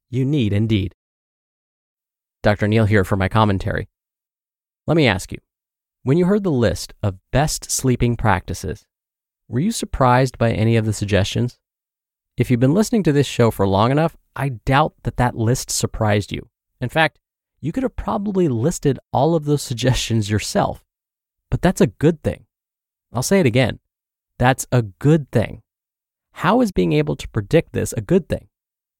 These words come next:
Well, it means that the science is probably right. When there's this much agreement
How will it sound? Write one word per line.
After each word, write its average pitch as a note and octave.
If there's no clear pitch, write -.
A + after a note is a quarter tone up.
Well, C#3
it C#3+
means E3
that -
the B2+
science D3
is C#3
probably C#3+
right. C#3
When D3
there's C3
this F#3+
much G3+
agreement A#2+